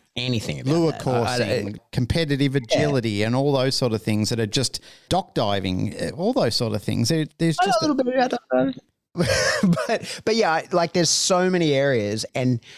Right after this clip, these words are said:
Speaker 1: when you say dog training to some people, that really can represent a really different thing. That can be
Speaker 2: Mm.
Speaker 1: really a different thing. To some people,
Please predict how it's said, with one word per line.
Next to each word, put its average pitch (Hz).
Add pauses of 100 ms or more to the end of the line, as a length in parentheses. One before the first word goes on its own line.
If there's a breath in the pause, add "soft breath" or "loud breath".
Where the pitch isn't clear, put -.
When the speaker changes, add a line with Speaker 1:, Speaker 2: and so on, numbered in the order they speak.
(220 loud breath)
Speaker 1:
when 151
you 151
say 156
dog 135
training 120
to 113
some 113
people, 95
that 127
really 143
can 123
represent 113
a 98
really 117
different 110
thing. 95
That -
can 156
be 156
Speaker 2:
Mm. 127
Speaker 1:
really 135
a 110
different 107
thing. 101
To 98
some 151
people, 120